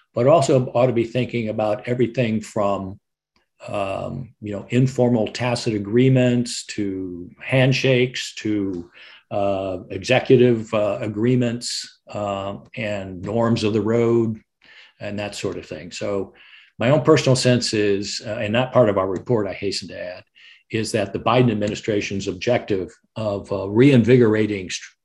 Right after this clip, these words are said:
strategic stability talks with Russia and beginning essentially for the first time, uh, at least in terms of anything meaningful, uh, a similar process with China,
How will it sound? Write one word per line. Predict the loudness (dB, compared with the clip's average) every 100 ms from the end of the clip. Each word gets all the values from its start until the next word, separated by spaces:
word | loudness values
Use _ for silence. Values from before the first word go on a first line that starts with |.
| _
strategic | -10 -4 0 2 2
stability | 0 4 6 4
talks | 2 -2 -4 -4
with | -4
Russia | 0 2 2 2 0 0 -10 _ _ -20 -20 _
and | -6 -4 -2
beginning | -2 0 2 2 0 -2 -8 _ -12
essentially | -2 0 2 2
for | 2
the | -2
first | -2 -2 -4 -10
time, | -6 -4 -4 -6 -8 -10
uh, | -10 -10
at | -4
least | -4 -4 -6
in | -6
terms | -6 -6 -6
of |
anything | -4 -4 -6 -2
meaningful, | 0 0 -2 -8 -14 -14 _ _ _ -20 _
uh, | -8 -6 -6
a | -6
similar | 0 4 4 4
process | 0 -2 -2 -2 -4 -4
with | -10 -8
China, | -6 -4 -4 -8 -14